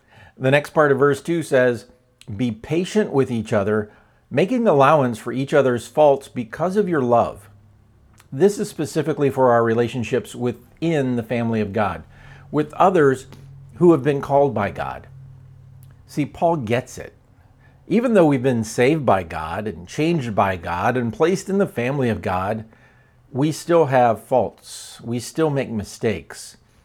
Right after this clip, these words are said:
We still do and say things which hurt other people.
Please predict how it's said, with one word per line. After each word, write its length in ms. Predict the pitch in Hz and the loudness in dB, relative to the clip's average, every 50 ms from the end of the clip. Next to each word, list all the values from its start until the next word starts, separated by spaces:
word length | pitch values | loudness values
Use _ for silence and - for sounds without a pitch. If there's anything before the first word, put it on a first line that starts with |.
| _ _ _ _ _ | _ _ _ _ _
We 380 | - 123 135 151 165 165 156 156 | -6 -2 -2 -2 -2 -2 -4 -6
still 400 | 143 - - - 175 175 170 151 | -8 -8 -6 -2 0 0 2 0
do 600 | 131 101 87 90 135 143 160 170 170 165 165 160 | -2 -6 -6 -2 0 2 2 2 2 2 0 0
and 260 | - 127 120 120 117 110 | 0 -2 -2 -4 -6 -6
say 360 | - - 143 135 147 147 143 | -4 2 2 4 4 2 0
things 520 | 143 - 131 117 113 110 110 110 104 107 | -2 -2 -2 0 0 2 0 0 -2 -4
which 220 | 107 107 110 110 - | -6 -8 -10 -10 -14
hurt 360 | - - 175 175 156 - - | -14 -8 -4 -4 -4 -2 -2
other 200 | 110 113 113 113 | -4 -4 -4 -6
people. 500 | 104 - 156 151 135 - - 73 73 - | -8 -8 -8 -8 -8 -10 -12 -16 -16 -16